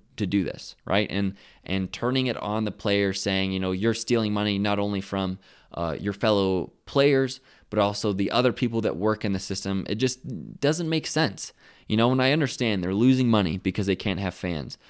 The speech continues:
uh, but there's gotta be other ways to, to build up that revenue and not make the people that are playing the game and making it, uh, a successful and fun event for people to tune into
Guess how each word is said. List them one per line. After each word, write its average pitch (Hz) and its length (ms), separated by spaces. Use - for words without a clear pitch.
uh, 92 100
but 95 160
there's 117 180
gotta 120 180
be 113 160
other 101 240
ways 92 360
to, 87 260
to - 120
build 104 240
up 104 140
that 76 160
revenue 87 400
and 95 220
not 107 260
make 98 380
the 104 80
people 110 380
that 95 120
are 95 100
playing 131 440
the 113 80
game 92 340
and 95 320
making 107 380
it, 90 220
uh, 85 260
a 98 120
successful 101 580
and 95 120
fun 95 420
event 104 360
for 101 140
people 92 300
to 98 120
tune 104 260
into 98 460